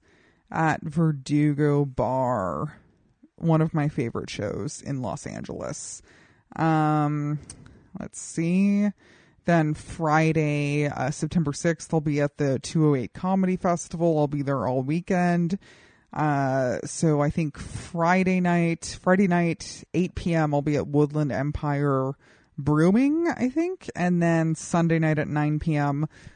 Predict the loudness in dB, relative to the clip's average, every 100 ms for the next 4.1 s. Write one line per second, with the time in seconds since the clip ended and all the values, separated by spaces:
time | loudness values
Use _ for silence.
0 | -6 2 2 2 0 0 0 2 0 -4
1 | -16 -12 -6 -6 -4 -6 -4 -4 -2 -4
2 | -6 -12 -8 -6 -6 -4 -6 -4 -6 -8
3 | -6 -2 -2 -2 -2 -4 -6 -12 -16 -18